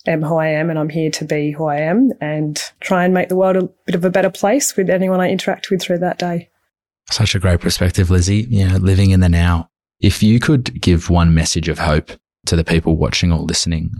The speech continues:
Speaker 2: uh, what would that be?
Speaker 1: Would be, don't give up. And I know when you're at that point where you don't see any light, you don't see that there's a way to get through what you're going through, just don't give up.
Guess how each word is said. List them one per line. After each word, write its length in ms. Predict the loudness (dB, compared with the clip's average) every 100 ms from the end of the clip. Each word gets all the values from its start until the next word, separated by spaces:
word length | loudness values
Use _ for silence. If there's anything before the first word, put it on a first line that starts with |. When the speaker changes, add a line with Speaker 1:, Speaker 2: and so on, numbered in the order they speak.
| -4
Speaker 2:
uh, 100 | 0
what 300 | 0 2 2
would 180 | 2 2
that 160 | 0 0
be? 300 | -2 -4 -12 _ _ _ _ _ _
Speaker 1:
Would 120 | -6 -2
be, 100 | 0
don't 240 | 0 0
give 140 | -2
up. 260 | -2 -2 -6 _ _ _ _
And 180 | -2 0
I 80 | 2
know 440 | 2 2 2 0
when 160 | -2 0
you're 120 | 0
at 100 | 0
that 200 | 0 -2
point 360 | -2 -2 -2 -6
where 160 | -2 -2
you 240 | 0 -2
don't 320 | -2 -2 -2 -4
see 360 | -2 -2 -2
any 220 | -4 -4
light, 420 | -4 -2 -2 -4 -8
you 180 | -8 -4
don't 280 | -2 -4 -4
see 220 | -2 0
that 160 | -2 -2
there's 480 | -4 -2 -2 -4 -6 _
a 80 | -2
way 180 | 2 2
to 80 | 0
get 220 | -2 -4
through 220 | -2 -2
what 140 | -2 -4
you're 80 |
going 300 | -2 0 -2
through, 420 | -2 -4 -4 -6 -10 _ _ _ -10
just 240 | -6 -4
don't 200 | -2 -2
give 180 | -2 0
up. 220 | 0 0